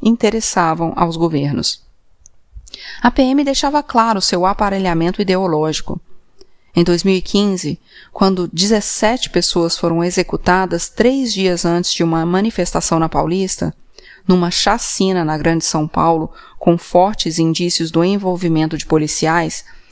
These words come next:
e a morte de seres humanos sequer foi lembrada pelos manifestantes, tornou-se explícito que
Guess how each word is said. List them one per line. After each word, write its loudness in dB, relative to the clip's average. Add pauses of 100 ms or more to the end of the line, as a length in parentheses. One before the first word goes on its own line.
(220)
e 6
a 4
morte 0
de -2
seres 0
humanos 0
sequer 0
foi 0
lembrada 0
pelos -4
manifestantes, -2 (580)
tornou-se 2
explícito 0
que 0